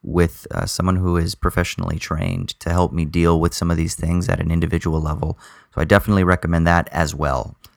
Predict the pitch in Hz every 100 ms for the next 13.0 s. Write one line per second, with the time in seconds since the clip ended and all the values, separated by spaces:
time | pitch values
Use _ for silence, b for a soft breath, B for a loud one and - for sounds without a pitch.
0 | - 85 87 87 82 78 - 98 - -
1 | 90 90 98 104 110 110 - B B B
2 | 90 92 80 85 85 92 92 90 92 85
3 | 82 - 92 92 87 78 80 90 90 90
4 | 90 - B 87 95 139 180 165 160 156
5 | 156 143 165 147 - 127 123 123 - -
6 | 151 151 104 82 - 107 120 113 123 147
7 | 143 - 73 67 - b b b _ _
8 | - 98 98 113 147 156 202 - 117 107
9 | 160 123 82 78 73 82 87 - 107 120
10 | 202 - 123 - 73 120 113 117 - 90
11 | 80 87 170 127 - 85 156 98 107 -
12 | b b - - 147 147 151 151 143